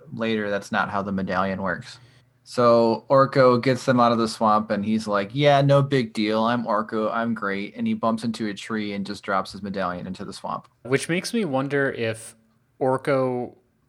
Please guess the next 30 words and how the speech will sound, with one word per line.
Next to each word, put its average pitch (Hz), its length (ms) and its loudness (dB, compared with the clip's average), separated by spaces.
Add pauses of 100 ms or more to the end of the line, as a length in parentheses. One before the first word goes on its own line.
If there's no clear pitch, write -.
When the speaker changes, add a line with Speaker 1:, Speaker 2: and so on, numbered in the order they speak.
(160)
Speaker 2:
he's 185 320 -8
a 196 80 4
little 233 260 0
bit 185 220 -2
of 143 120 -2
a 123 120 0
bumbling 120 760 -4
magician, 110 800 -6
as 113 320 -2
we've 110 180 -4
seen 113 240 -2
so 117 160 -4
far 117 240 0
in 110 100 -6
He-Man. 107 640 -4 (520)
Do 135 80 0
you 135 80 4
think 170 200 2
that 175 100 4
he 156 160 -2
was 135 220 2
like 120 240 4
that 127 300 2
on 110 560 -2 (260)
Trolla, 127 640 4 (280)
or 113 600 6 (260)
is 113 180 -4
it 113 120 0
something 117 400 -2
about 104 560 4